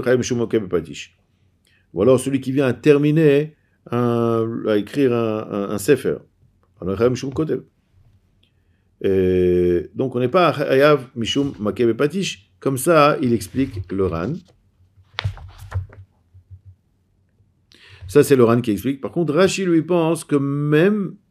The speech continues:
quand on fait une melacha, on est chayav, et mishum, par exemple, dans notre exemple de kotzer, et mishum makeh bepatish.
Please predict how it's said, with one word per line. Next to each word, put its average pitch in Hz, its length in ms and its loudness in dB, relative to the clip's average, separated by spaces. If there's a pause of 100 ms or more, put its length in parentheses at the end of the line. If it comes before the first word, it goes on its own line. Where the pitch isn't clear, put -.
(120)
quand 127 180 -6
on 117 60 -6
fait 139 180 -2
une 131 80 -2
melacha, 131 380 -2
on 151 80 -4
est 117 60 -2
chayav, 127 260 0 (100)
et 196 80 6
mishum, 123 960 -6 (400)
par 92 100 -6
exemple, 104 280 -4
dans 82 80 -4
notre 90 280 -6
exemple 139 320 -2
de 113 60 0
kotzer, 170 640 -2
et 185 140 0
mishum 135 340 -4
makeh 123 480 -2
bepatish. - 640 -10